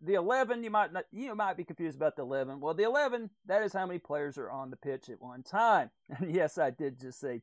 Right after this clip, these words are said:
pitch. I did that for our English listeners. It's a field, but I use pitch just for them. So, eleven people on the field at a time, that's why it's a Legendary Eleven.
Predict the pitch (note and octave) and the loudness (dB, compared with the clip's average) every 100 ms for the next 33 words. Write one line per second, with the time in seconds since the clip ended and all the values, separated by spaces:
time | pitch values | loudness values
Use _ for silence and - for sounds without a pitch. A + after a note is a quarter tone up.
0 | - C3+ G#2+ - F3 D#3+ C#3+ C3 A2 C3 | -6 -6 -6 0 0 2 0 -4 -4 -6
1 | B2+ A2+ C3+ B2+ B2 - B2+ A2+ B2+ A2 | -6 -6 -8 -10 -10 -10 -10 -10 -10 -12
2 | _ - G3 D3+ - B2+ A#2 B2+ _ _ | _ -2 0 0 -6 -8 -8 -12 _ _
3 | A3 A#3 - _ _ - G3+ F3+ D3+ - | 10 10 10 _ _ 8 8 8 4 -2
4 | - A2+ - _ E3+ D#3 D3 A#2 E2+ - | -6 -6 -6 _ -6 -6 -6 -8 -10 -16
5 | _ _ - B3 C4 A#3 - _ _ _ | _ _ 2 8 10 8 4 _ _ _
6 | - G#3+ D4+ C4 C4 A#3+ A#3 A3 - A3+ | 6 12 12 12 -2 2 4 2 6 6
7 | A3 G3+ F3+ G#3+ G#3+ G3+ F3+ - D#3+ F3 | 8 4 2 4 6 4 0 2 4 4
8 | D#3+ D#3 D3 B2 B2+ A#2+ B2+ B2 B2 A2+ | 6 6 6 -2 -4 -2 -2 0 0 -4
9 | F2 - | -8 -14